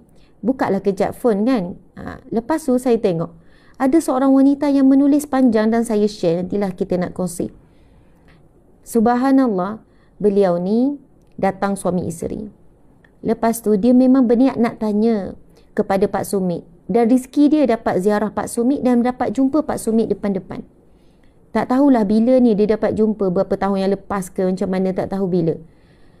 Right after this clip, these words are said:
Lepas tu, dia suami isteri kan. Dalam keadaan mereka berdua ni sedang dilanda ujian dan masalah rumah tangga. Tapi niat hati wanita ni jumpa Pak Sumit, dia nak tanya soalan,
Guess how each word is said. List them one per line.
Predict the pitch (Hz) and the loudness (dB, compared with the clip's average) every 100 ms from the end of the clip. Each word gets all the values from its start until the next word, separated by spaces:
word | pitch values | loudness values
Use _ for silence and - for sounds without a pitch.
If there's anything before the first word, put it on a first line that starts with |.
| _ _ | _ _
Lepas | 240 254 254 | -4 -2 -2
tu, | 302 311 247 | 0 2 2
dia | 240 | 2
suami | 254 220 202 185 | 2 0 -2 -2
isteri | 185 185 190 | -6 -4 -4
kan. | 190 - - _ _ _ - | -4 -10 -16 _ _ _ -2
Dalam | 202 208 | 0 2
keadaan | 208 202 208 - 226 240 233 | 0 -2 -4 -4 -4 -4 -4
mereka | 202 190 190 240 208 | -2 -4 -2 0 2
berdua | 190 190 202 196 | 2 0 2 2
ni | 196 233 233 | 2 0 0
sedang | 214 185 226 226 | -2 0 2 4
dilanda | 208 202 208 202 226 | 4 2 0 2 2
ujian | 226 220 185 254 208 | 2 -2 0 0 0
dan | 180 | -2
masalah | 185 - 175 | -4 -6 -6
rumah | 175 165 | -6 -6
tangga. | 170 165 - - - - _ _ _ - - - - - - - | -6 -6 -8 -12 -20 -20 _ _ _ -20 -20 -20 -20 -20 -8 -4
Tapi | 240 240 320 285 | -2 2 2 4
niat | 226 254 311 226 | 4 4 2 -2
hati | 240 247 - 302 | -4 -6 0 4
wanita | 254 220 220 214 208 | 4 4 2 0 -2
ni | 185 214 | 0 0
jumpa | 220 240 285 285 | 0 0 0 -2
Pak | - | -4
Sumit, | - 190 202 - | -4 -2 -2 2
dia | |
nak | 247 247 | 2 0
tanya | 233 226 | -2 -2
soalan, | 214 - 175 208 | -2 -4 -4 -6